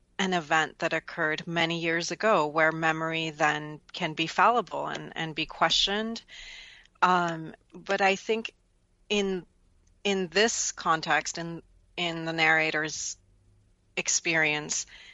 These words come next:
she definitely was sexually initiated by Omar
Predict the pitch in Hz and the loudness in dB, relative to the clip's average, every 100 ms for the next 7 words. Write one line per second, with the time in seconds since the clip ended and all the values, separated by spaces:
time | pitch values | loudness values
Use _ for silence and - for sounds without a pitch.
0 | - _ _ - - 208 175 180 185 196 | -20 _ _ 2 4 4 4 4 2 -2
1 | 185 - 175 165 165 160 165 160 - 160 | -4 -4 -8 -8 -8 -12 -10 -8 -2 -2
2 | - 160 160 151 170 - 160 156 156 147 | -2 -6 -6 -6 -2 -2 0 -2 -2 -4
3 | - 143 143 226 220 139 147 160 160 | 0 2 2 -2 -4 -2 -2 -4 -8